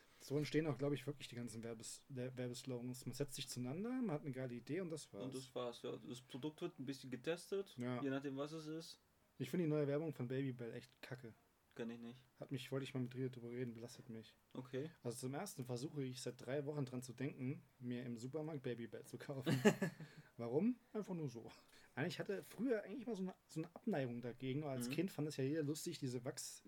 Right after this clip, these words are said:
Speaker 2: Ja, genau. Die Wachs-
Speaker 1: Pinöpel da rauszuziehen.
Speaker 2: Was
Speaker 1: Aber
Speaker 2: heißt
Speaker 1: ich
Speaker 2: denn
Speaker 1: weiß
Speaker 2: hier als Kind? Das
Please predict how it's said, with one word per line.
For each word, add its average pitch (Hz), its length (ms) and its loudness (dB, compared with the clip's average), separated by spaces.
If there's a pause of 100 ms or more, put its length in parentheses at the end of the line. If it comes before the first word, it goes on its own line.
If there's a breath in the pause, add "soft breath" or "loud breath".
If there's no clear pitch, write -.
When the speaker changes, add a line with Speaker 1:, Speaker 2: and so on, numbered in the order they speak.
Speaker 2:
Ja, 120 120 4
genau. 131 320 4 (160)
Die 113 80 -2
Wachs- 113 120 0
Speaker 1:
Pinöpel 156 360 6
da 143 120 6
rauszuziehen. 160 640 -2 (140 loud breath)
Speaker 2:
Was 127 180 -4
Speaker 1:
Aber 139 60 6
Speaker 2:
heißt 127 60 6
Speaker 1:
ich 131 40 0
Speaker 2:
denn 139 100 6
Speaker 1:
weiß 113 80 4
Speaker 2:
hier 113 140 4
als - 200 -4
Kind? 156 280 -2
Das - 60 -18